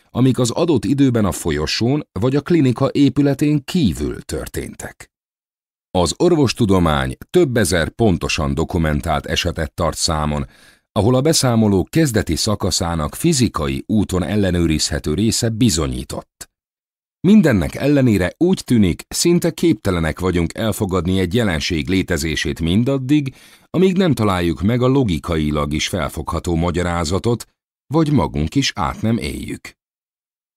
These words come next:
A halál közeli élmények egyik lelkes kutatója Raymond A. Moody, elme- és ideggyógyászati szakképzettséggel rendelkező orvos. Félretéve az előítéleteket és a nevetségessé válás veszélyét,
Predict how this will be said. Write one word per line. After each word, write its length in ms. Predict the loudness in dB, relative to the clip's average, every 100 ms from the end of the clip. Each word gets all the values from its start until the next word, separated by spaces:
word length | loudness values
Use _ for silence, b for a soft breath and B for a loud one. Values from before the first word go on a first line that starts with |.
| _ _ _ _ _ _ _ -4
A 100 | 0
halál 340 | 2 2 2
közeli 400 | 2 2 2 2
élmények 480 | 2 2 2 2 0
egyik 260 | 0 0
lelkes 380 | 2 0 -2 -4
kutatója 600 | -2 0 0 2 2 2
Raymond 480 | 2 2 4 2 0
A. 220 | 0 0 4
Moody, 500 | 4 4 2 0 -2 b b -4
elme- 360 | 0 2 2
és 180 | 2 0
ideggyógyászati 1040 | 0 0 0 -2 -2 -2 -4 -4 -4 -4
szakképzettséggel 1040 | -2 -4 -4 -4 -2 -4 -4 -4 -2 0 0
rendelkező 680 | -2 -2 -4 -4 -4 -4
orvos. 680 | -4 -6 -8 -12 -12 -12 -14 _ _ _ _ _ _ _ _ _ 0
Félretéve 600 | 2 4 2 2 0 0
az 140 | -2
előítéleteket 1000 | -2 0 2 2 0 -2 -2 -4 -4 -4
és 160 | -6 -6
a 60 | -4
nevetségessé 960 | -2 -2 -2 -2 -2 0 -2 -2 -2
válás 420 | -2 -2 -4 -4 -2
veszélyét, 720 | -2 0 0 2 0 -2